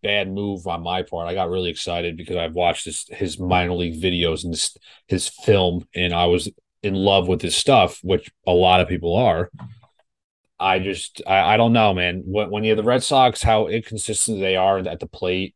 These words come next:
Speaker 2: and when J D Martinez not playing as well, uh, you know,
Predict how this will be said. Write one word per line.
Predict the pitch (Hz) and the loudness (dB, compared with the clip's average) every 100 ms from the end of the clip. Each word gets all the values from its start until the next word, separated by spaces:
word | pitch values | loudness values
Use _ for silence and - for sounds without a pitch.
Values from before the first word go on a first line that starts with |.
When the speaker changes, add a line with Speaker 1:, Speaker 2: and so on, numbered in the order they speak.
| _ | _
Speaker 2:
and | 92 90 87 87 87 | -16 -12 -12 -12 -12
when | 92 | -8
J | 87 104 | -2 0
D | |
Martinez | 95 92 - 98 87 | 0 -2 -2 -4 -4
not | 90 85 | -4 -6
playing | - 90 87 | -6 -6 -4
as | 87 87 | -4 -2
well, | 87 87 87 80 | 0 0 -2 -6
uh, | 85 85 82 80 76 | -12 -12 -12 -14 -14
you | 82 82 | -16 -16
know, | 82 85 | -20 -20